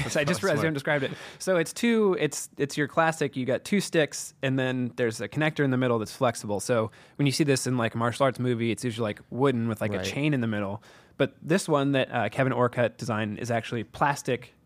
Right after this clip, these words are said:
Speaker 2: handles
Speaker 3: Right.
Speaker 2: with a nylon rope in between. So part of the idea is that you can use that nylon rope, like, to wrap somebody's wrist or to grab their, their ankle or something, um, to sort of neutralize them without just,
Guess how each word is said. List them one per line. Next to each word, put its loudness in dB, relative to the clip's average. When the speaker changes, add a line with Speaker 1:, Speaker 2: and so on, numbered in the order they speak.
Speaker 2:
handles 2
Speaker 3:
Right. -6
Speaker 2:
with 0
a -4
nylon 0
rope 0
in -6
between. -8
So 0
part -2
of 0
the 2
idea 2
is -2
that 0
you -2
can 0
use 2
that 2
nylon 0
rope, 0
like, -6
to -8
wrap -2
somebody's -8
wrist 2
or 2
to -4
grab -4
their, -2
their 0
ankle 0
or -2
something, -4
um, 2
to 0
sort 0
of 0
neutralize 2
them 2
without 0
just, -6